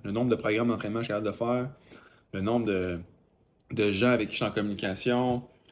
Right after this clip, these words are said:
le nombre de emails que j'envoie. Mon niveau de productivité, là, il équivaut à plusieurs êtres humains en même temps, là. Pensez à quelqu'un qui rentre au travail, puis qui aime pas son travail, puis qui est pas vraiment motivé à le faire, puis qui va être ve-,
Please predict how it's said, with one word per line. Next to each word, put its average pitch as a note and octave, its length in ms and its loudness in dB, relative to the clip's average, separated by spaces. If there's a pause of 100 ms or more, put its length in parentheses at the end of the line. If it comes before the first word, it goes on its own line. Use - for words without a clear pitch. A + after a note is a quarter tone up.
(180)
le G2+ 80 -6
nombre A#2 160 -2
de G2+ 160 -2
emails A#2+ 360 4
que G#2 120 -2
j'envoie. A#2 640 0 (760)
Mon G#2 120 -2
niveau G2 200 2
de C#3 60 2
productivité, A2+ 760 2
là, A2 200 6 (120)
il G2+ 120 -2
équivaut A2+ 480 2
à F#2+ 140 0
plusieurs A2+ 760 2
êtres F#2+ 200 -4
humains G2+ 140 -2
en G2 40 -4
même F#2 160 -4
temps, G2 180 -6
là. F#2 180 -8 (1160)
Pensez B2 220 2
à D3 80 6
quelqu'un C3 260 0
qui A#2+ 160 2
rentre C3 260 0
au A2+ 60 2
travail, G#2+ 500 0 (680)
puis - 100 -20
qui A2 80 -2
aime F#2+ 100 -2
pas B2 140 0
son C3 100 -2
travail, A2 600 0
puis - 80 -20
qui A2 80 -2
est - 20 -2
pas B2+ 120 2
vraiment A2 260 2
motivé A2 380 -2
à A2+ 40 0
le G2+ 60 -4
faire, B2 460 -6 (140)
puis - 120 -20
qui - 100 -6
va F#2+ 140 0
être F#2 100 -2
ve-, B2+ 240 -2